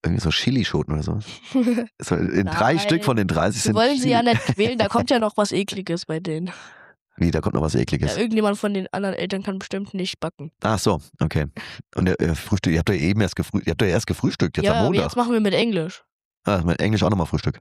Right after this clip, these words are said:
Speaker 2: Ja,
Speaker 1: Ah.
Speaker 2: englisches Frühstück.
Speaker 1: Englisches Frühstück?
Speaker 2: Ja.
Speaker 1: Gibt's auch, gibt's auch Bratwürstchen?
Speaker 2: Nee,
Speaker 1: Und
Speaker 2: aber
Speaker 1: Speck?
Speaker 2: vielleicht bringt jemand Chicken Nuggets mit.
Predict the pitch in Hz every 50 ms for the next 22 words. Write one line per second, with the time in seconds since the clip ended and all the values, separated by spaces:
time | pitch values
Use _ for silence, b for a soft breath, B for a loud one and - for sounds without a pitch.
0 | _ _ - 190 214 196 180 165 - - - 151 147 143 - 208 196 - - -
1 | 170 185 - - - 202 - - - - 127 151 131 98 - - - - - -
2 | _ _ _ _ _ _ _ - 240 269 240 180 185 220 233 _ _ _ _ _
3 | - - - - - 98 85 - - - - - 92 - - 87 82 - - 95
4 | - - 80 76 - - 71 - _ _ _ _ _ _ _ _ _ - 220 220
5 | 233 226 220 202 175 190 202 - 208 214 220 233 220 - 240 226 - 233 220 214
6 | 208 202 - 214 202 208 202 202 196 185 - - 160 165 -